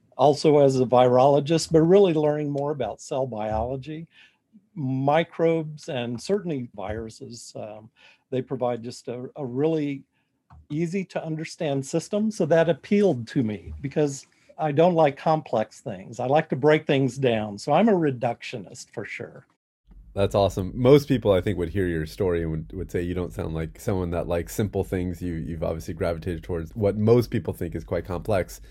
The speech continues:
Speaker 2: What is it about your experience? 'Cause most students in high school shy away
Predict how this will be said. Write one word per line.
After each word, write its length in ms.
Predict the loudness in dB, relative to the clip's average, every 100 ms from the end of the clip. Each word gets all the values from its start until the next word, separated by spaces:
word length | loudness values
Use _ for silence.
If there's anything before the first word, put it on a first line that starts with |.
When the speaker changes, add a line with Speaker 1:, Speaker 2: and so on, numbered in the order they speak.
| -20 -20 -20 -8
Speaker 2:
What 180 | 0 2
is 120 | 4
it 100 | 4
about 320 | 6 6 6
your 300 | 2 4 6
experience? 420 | 4 0 0 0
'Cause 160 | -2 -2
most 220 | 0 0
students 260 | 0 -2 -2
in 60 |
high 160 | -2 -4
school 440 | -2 0 0 -2 -8 -20 -20 -20 -20 -20
shy 260 | -4 2 2
away 640 | 4 2 0 0 -4 -8